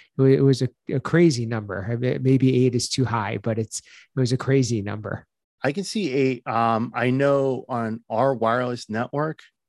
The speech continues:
Speaker 2: if I recall correctly, I think, uh, users are limited to three devices. Think about phone, tablet, and computer. And most
Speaker 1: Mm-hmm.
Speaker 2: likely, they're maxing those out.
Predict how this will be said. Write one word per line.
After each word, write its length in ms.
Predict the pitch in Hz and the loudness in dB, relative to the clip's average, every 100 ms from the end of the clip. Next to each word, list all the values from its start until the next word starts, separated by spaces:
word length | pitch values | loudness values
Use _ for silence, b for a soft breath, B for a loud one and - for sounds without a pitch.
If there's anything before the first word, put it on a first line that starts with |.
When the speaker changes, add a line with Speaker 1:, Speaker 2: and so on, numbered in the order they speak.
| _ _ _ _ _ _ - | _ _ _ _ _ _ -12
Speaker 2:
if 180 | 104 | -6
I 100 | 117 | -2
recall 460 | 143 139 - 135 131 | -2 -4 -4 -2 -2
correctly, 460 | - 135 131 143 101 | -4 -8 -6 -6 -6
I 60 | |
think, 300 | - 135 127 | -4 -6 -6
uh, 320 | 113 107 104 101 | -4 -2 -2 -2
users 680 | 113 131 131 110 101 101 - | 0 0 0 -2 -2 -8 -12
are 160 | 104 98 | -6 -4
limited 340 | 107 104 101 | -2 -2 -6
to 120 | 104 - | -10 -12
three 240 | 107 107 101 | -6 -4 -2
devices. 600 | 98 95 87 - - - _ _ _ - | -2 -4 -6 -12 -20 -20 _ _ _ -12
Think 160 | 104 | -6
about 320 | 110 98 92 - _ | -4 -2 -4 -8 _
phone, 360 | - 101 123 151 | -4 0 2 0
tablet, 440 | - 120 131 135 - _ _ | 0 -2 0 -2 -4 _ _
and 100 | 101 | -14
computer. 440 | - - 110 95 - _ _ _ _ _ _ | -14 -6 -4 -4 -12 _ _ _ _ _ _
And 140 | 101 | -4
most 220 | 98 123 | 0 0
Speaker 1:
Mm-hmm. 100 | 131 | 2
Speaker 2:
likely, 400 | 135 151 175 175 | 2 2 0 -4
they're 180 | 139 107 | -2 -2
maxing 560 | 107 110 120 127 120 117 | 0 -2 -2 -4 -2 0
those 360 | 110 117 113 | 0 -2 -4
out. 280 | 113 90 - | -4 -6 -10